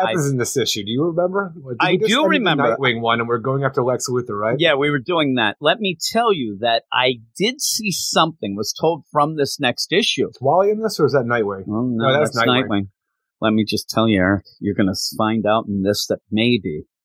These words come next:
Speaker 2: you were right all along. I don't wanna
Speaker 1: Fucking
Speaker 2: spoil
Speaker 1: right.
Speaker 2: anything or not, but you might have been right all along. We'll see what that means. Wonder Woman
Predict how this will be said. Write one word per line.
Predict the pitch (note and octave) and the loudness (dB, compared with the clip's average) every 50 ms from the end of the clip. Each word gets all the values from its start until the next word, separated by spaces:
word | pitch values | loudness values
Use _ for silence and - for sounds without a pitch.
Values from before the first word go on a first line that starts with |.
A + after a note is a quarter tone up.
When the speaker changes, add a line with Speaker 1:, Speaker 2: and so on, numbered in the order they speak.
| _ _ _ | _ _ _
Speaker 2:
you | - G#2 G#2+ | 0 2 2
were | G2+ G2 F2+ E2+ D#2+ - | 4 4 2 0 0 -2
right | F#2+ E2 F2 F#2 - _ - | 0 0 0 -2 -4 _ 0
all | F#2 F#2 F#2+ G2+ G2+ G#2 | 2 2 4 2 2 2
along. | G#2+ G#2 F#2 E2+ - C3 | 2 2 2 2 0 -2
I | - | -4
don't | - - D3+ | 0 2 2
wanna | F#3 A3 A#3+ | 2 2 0
Speaker 1:
Fucking | A3+ - - C4 A3 A3 | -2 0 0 2 2 2
Speaker 2:
spoil | C#4 A3+ F3+ | 2 2 2
Speaker 1:
right. | C#3 | 2
Speaker 2:
anything | A#2+ A2 A2 - D3+ B2 | 0 0 -4 -6 -6 -4
or | B2 C3 C#3 | -2 -2 0
not, | F3 A3 G3+ C3 - | 2 0 0 0 -2
but | A#2+ A2+ A2+ | -4 -6 -2
you | - C#3 D3+ D3+ D3+ D3 - | 0 -2 -2 -2 -4 -6 -6
might | - C#3 B2+ B2+ D3 | -2 0 2 2 2
have | D3 C#3+ | 2 2
been | C3 D3 D3 | 0 0 2
right | C3+ B2 A#2+ A#2+ A2+ | 2 4 4 4 4
all | A#2 A2 A2 A2+ | 4 2 2 2
along. | A2+ F#2+ F#2+ | 0 -4 -4
We'll | A2+ A2+ A2 | -4 -6 -6
see | - - - B2+ | -6 -6 -8 -4
what | A2 G#2 G2+ - | -4 -4 -2 0
that | A2 G2 - | 0 0 0
means. | - A#2+ A#2+ A2+ A2 G#2 - _ _ _ _ | 0 0 0 0 0 -2 -6 _ _ _ _
Wonder | C#3 E3+ F#3+ F3+ F3+ D#3+ | 0 0 2 2 2 2
Woman | D3 C#3 C3 B2+ A#2+ G#2+ | 4 2 2 2 0 0